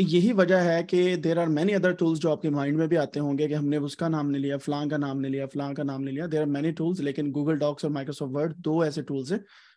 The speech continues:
जो आपको राइट अप करने के लिए बेस्ट साबित होते हैं। अ, then इसी लेक्चर का अगला पार्ट ये है कि हम किस तरीके से ऑफिशियल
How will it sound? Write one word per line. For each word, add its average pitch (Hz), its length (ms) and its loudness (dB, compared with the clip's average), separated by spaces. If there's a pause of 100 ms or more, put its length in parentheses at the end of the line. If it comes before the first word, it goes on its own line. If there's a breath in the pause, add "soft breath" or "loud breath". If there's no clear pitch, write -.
(140)
जो 185 220 6
आपको 151 500 -2
राइट 143 260 0
अप 151 120 -2
करने 135 300 -2
के 131 100 -6
लिए 135 200 -4 (360)
बेस्ट 160 200 2
साबित 113 380 -10
होते - 220 -20
हैं। - 20 -20 (1160 soft breath)
अ, 180 200 4
then 240 320 2 (1300)
इसी 214 400 2 (180)
लेक्चर 185 300 4
का 202 120 6
अगला 175 200 4
पार्ट 180 260 4
ये 180 300 4
है 190 60 2
कि 190 280 4
हम 175 420 2
किस 202 300 -2
तरीके 151 340 0
से 160 300 0
ऑफिशियल 185 720 0